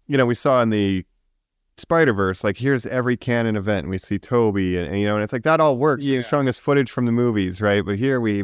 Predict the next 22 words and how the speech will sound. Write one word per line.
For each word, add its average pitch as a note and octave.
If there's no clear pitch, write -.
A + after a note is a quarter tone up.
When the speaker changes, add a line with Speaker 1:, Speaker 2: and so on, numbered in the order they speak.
Speaker 1:
recreated, A2+
like, G2+
you C#3+
could F3+
have E3
just D#3+
showed D#3
footage D#3
from, A2
you C3
know, A2+
Speaker 2:
Yeah. A2
Speaker 1:
the A#2
series, C3+
Speaker 2:
It -
was D3
Speaker 1:
right? -
Speaker 2:
their F3
attempt F#3
to E3+
do C#3
that, C3